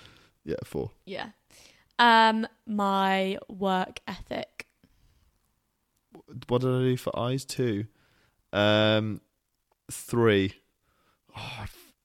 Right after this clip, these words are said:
Speaker 1: I fucked it. I've got one and five left.
Speaker 2: I need to think this through. It's like a game.
Speaker 1: You gotta think of two. You gotta think of two now. You can't just think of one and then be like, "Oh, I'm gonna get him on the next one."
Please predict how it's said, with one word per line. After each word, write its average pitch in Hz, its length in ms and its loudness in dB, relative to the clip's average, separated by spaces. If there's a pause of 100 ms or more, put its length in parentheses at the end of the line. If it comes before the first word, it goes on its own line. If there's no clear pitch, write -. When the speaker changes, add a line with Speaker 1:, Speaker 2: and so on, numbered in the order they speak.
Speaker 1:
I - 80 -20
fucked - 380 -20
it. - 60 -14
I've - 100 -16
got 90 160 -4
one 95 160 -2
and 92 140 -6
five 92 340 -4
left. 92 400 -6 (1700)
Speaker 2:
I 190 60 -12
need 185 140 -10
to - 60 -20
think - 200 -16
this - 160 -16
through. - 160 -12
It's - 240 -12
like 220 100 -14
a - 180 -16
game. 226 400 -6 (240)
Speaker 1:
You 110 120 -2
gotta 120 160 4
think 135 260 0
of 120 80 -4
two. 107 500 4
You 113 160 2
gotta 131 140 8
think 151 180 2
of 143 80 0
two 135 280 2
now. 98 460 -2 (480)
You 139 60 -8
can't 139 220 2
just 123 140 -2
think 131 160 -2
of 127 80 0
one 120 300 4
and 113 120 -2
then 110 240 0
be 110 140 2
like, 98 460 0 (720)
"Oh, 95 120 -14
I'm 82 60 -10
gonna 87 180 -10
get - 220 -10
him 85 100 -12
on 85 60 -10
the 87 80 -12
next 85 300 -14
one." 85 220 -14